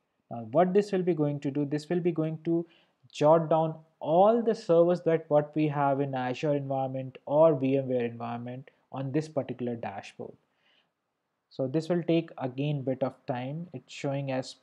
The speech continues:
preparing, importing now, and sooner we will be going to get a list of that particular machine what we have in Azure.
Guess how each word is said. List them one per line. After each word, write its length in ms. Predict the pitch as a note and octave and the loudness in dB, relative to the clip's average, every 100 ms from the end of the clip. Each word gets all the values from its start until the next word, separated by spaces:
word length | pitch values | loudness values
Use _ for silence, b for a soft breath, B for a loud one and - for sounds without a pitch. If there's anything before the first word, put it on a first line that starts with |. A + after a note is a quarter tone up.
| _ | _
preparing, 680 | - B2+ B2+ A#2+ B2 E3 G3+ | -10 -6 -4 -4 -4 -8 -8
importing 640 | C#3+ C3 - C#3 C#3 D3 C3+ | -10 -6 0 0 0 -2 -4
now, 360 | B2 A#2+ F3 - _ _ _ _ _ | -4 -4 -8 -12 _ _ _ _ _
and 400 | - B2+ B2+ B2+ | -10 -8 -8 -10
sooner 520 | - - D#3+ D#3+ F#3 E3+ | -16 -10 -4 0 2 2
we 180 | D3+ | 2
will 100 | D3 | 2
be 140 | C#3+ C#3 | 2 0
going 300 | C3+ C3+ C3+ | 0 -4 -4
to 260 | C#3+ C#3+ B2+ | -2 -2 -2
get 180 | C3+ C3+ | -2 -2
a 40 | B2+ | -2
list 400 | B2+ D#3+ - D3 | 0 -2 -2 -2
of 220 | D#3 - _ | -2 -4 _
that 240 | C3+ D3+ - | -4 -4 -4
particular 380 | B2+ C3 C3+ C3 | -4 -4 -2 -2
machine 420 | B2+ - C#3 B2+ | -4 -10 -10 -6
what 200 | B2+ B2+ | -6 -4
we 100 | C3 | -6
have 240 | A#2+ A#2 A#2 | -6 -8 -8
in 120 | A2 | -10
Azure. 460 | G2+ - - G#2 | -12 -14 -14 -16